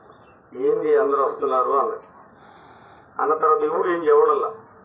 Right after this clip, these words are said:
ఎందుకంటే తమ్ముళ్ళు అంటే ప్రేమ ఎక్కువ, ఏడుస్తుంది, వాళ్ళకి ఏమైనా అయితే అయిపోయింది. ఆమె అడుగుతుంది, "లాజరు సర్దుకున్నాడా?" అంటే ఏంది? లాజరు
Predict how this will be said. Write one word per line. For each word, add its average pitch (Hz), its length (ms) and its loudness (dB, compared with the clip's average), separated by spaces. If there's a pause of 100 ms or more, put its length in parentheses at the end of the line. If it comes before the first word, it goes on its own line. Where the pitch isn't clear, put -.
(200)
ఎందుకంటే 440 340 0
తమ్ముళ్ళు 226 340 2
అంటే - 140 0
ప్రేమ 151 340 0
ఎక్కువ, 143 240 0
ఏడుస్తుంది, 143 680 0
వాళ్ళకి 131 280 -6
ఏమైనా 123 240 -2
అయితే 139 240 -4
అయిపోయింది. 123 380 -6 (880)
ఆమె 127 140 0
అడుగుతుంది, 147 880 -2 (1600)
"లాజరు 117 400 0
సర్దుకున్నాడా?" - 840 -2 (1120)
అంటే - 220 -2
ఏంది? 359 360 -6 (680)
లాజరు 160 540 0